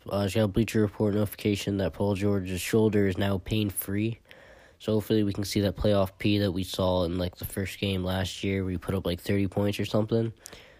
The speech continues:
So hopefully we see that again. Um, the Thunder, they went five of thirty-three from the three-point line,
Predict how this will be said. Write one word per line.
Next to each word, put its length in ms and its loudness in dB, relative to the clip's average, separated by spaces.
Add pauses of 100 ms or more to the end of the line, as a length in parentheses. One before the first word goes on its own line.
(140)
So 100 -2
hopefully 260 0
we 60 0
see 220 -2
that 240 0
again. 420 -4 (1080)
Um, 460 -2 (200)
the 460 2 (240)
Thunder, 520 8 (120)
they 120 4
went 220 6
five 340 4
of 100 0
thirty-three 720 2
from 280 -2
the 60 -6
three-point 560 0
line, 400 0